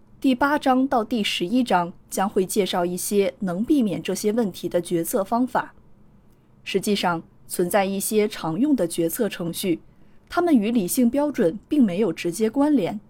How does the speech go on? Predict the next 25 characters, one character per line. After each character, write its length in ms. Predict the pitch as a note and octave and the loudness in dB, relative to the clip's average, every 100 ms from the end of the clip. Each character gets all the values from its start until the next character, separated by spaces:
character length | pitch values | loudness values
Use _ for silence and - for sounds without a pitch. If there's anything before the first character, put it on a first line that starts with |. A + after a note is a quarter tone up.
| - - _ _ - | -20 -20 _ _ -20
这 100 | - | -2
些 160 | G3 G3+ | 2 2
程 200 | G3 F3 | 0 -4
序 160 | - F#3+ | -4 0
包 220 | F#3 F#3 | 2 0
括： 340 | - F3+ D#3+ - _ _ - _ - _ | 2 0 0 -6 _ _ -20 _ -20 _
第 180 | A3+ | -2
一， 220 | A3 B3 C4+ - - - | 2 0 0 -10 -20 -18
习 320 | - - E3 | -8 -4 -2
惯。 280 | - C4 F#3 - - - _ - - - | 2 2 2 -8 -20 -20 _ -20 -20 0
人 120 | F#3+ | 4
们 140 | A3+ A#3+ | 6 6
习 240 | - F#3+ | 4 -2
惯 240 | - C4 A3 | 2 4 4
选 280 | - F3 | 2 -2
择 180 | E3 F3 | 2 2
之 160 | F3+ D4 | 2 0
前 340 | - G3 E3 | 0 0 0
选 260 | A#3+ G3 F3 | 0 0 -2
过 200 | G#3 D4+ | 2 2
的 100 | G#3 | 2
选 200 | E3 D#3+ | -2 -6
项。 300 | - - D#3+ D3+ - - _ _ - _ - - - | -4 0 0 -2 -14 -20 _ _ -20 _ -20 -20 0
第 120 | F#3+ | 4
二， 300 | F#3 E3+ | 4 2